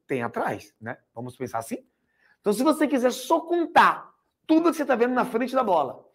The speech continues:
e duplicar, porque atrás tá acontecendo a mesma coisa, eu mataria essa questão sem fazer nada. Sabia disso?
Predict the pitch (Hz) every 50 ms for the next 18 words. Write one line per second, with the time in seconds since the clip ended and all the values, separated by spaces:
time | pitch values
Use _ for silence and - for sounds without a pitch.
0 | _ _ _ _ _ - 277 269 196 156 196 320 320 320 320 320 302 - - 226
1 | 196 190 190 190 - - - _ - 202 220 202 - 233 208 - 214 233 233 233
2 | 220 185 220 208 208 180 - 226 226 208 185 190 240 285 269 277 277 269 285 196
3 | 185 180 170 147 170 180 175 180 - - - - 214 226 240 247 233 226 226 254
4 | 254 240 247 240 233 233 190 - - 185 180 233 202 202 190 233 302 294 240 180
5 | 143 139 123 - _ _ _ - 185 190 202 202 294 403 - -